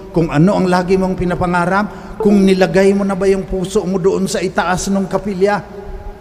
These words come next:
Kaya kahit anong hina mo pa, mararating mo yun. Yun ang ating panalangin ngayon. Marami kasing tao, ang babaw mag-isip.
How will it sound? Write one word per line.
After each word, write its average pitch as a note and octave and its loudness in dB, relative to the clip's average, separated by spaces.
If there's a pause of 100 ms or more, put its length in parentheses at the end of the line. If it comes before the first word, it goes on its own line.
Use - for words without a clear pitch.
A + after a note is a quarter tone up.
(140)
Kaya E3+ -2
kahit F#3+ 0
anong F#3+ 4 (320)
hina A#3+ 2
mo A3+ 0
pa, A#3+ 2 (1700)
mararating C#3 0
mo B2+ -4
yun. A2+ -10 (1200)
Yun D#3 0
ang D3 -2
ating C#3 -2 (320)
panalangin B2 -2
ngayon. G#2 -10 (880)
Marami F3+ 2
kasing F3 0
tao, C#3+ -2 (400)
ang D3 -2
babaw D3 2 (160)
mag-isip. - 2